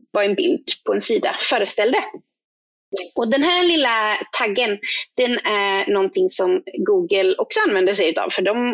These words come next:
vill inte lägga pengar på att rendera bilder och ta reda på hur bilder ser ut. Utan genom att skriva,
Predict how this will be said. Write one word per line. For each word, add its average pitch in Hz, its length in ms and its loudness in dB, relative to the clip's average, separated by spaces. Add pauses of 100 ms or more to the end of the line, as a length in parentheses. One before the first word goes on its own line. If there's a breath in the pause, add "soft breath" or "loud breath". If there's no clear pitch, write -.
(200)
vill 240 140 0
inte 233 200 -2
lägga 175 200 0
pengar - 260 -4
på - 140 -4
att 170 80 0
rendera 165 400 0
bilder 175 380 2
och 214 120 -2
ta 208 80 -2
reda 180 200 0
på 170 260 0
hur 165 140 0
bilder 175 260 2
ser 254 200 0
ut. - 280 -2 (460 loud breath)
Utan 180 360 0
genom 185 260 2
att 190 120 -4
skriva, 226 520 2